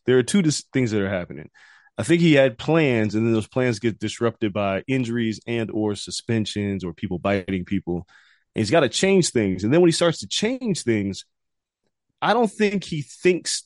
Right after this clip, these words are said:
too much about what he's changing and how it affects everything else. So obviously we'll talk about the, the Undisputed Championship match for the title, but then, like, the Swerve In My Glory and, um,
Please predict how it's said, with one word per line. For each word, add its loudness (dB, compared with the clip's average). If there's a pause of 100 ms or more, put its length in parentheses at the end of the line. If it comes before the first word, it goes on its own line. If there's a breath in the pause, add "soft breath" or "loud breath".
(500)
too 2
much 2
about 4
what 2
he's -4
changing -4
and -2
how 0
it -6
affects -6
everything -6
else. -12 (480 soft breath)
So 4 (240)
obviously 0
we'll 2
talk 0
about 0 (100)
the, -8
the -8
Undisputed -6
Championship -2
match 0
for -6
the -8 (540)
title, 0 (540 soft breath)
but 0
then, 4
like, 0 (600)
the 0
Swerve 0
In 2
My 4
Glory 0
and, -4
um, -2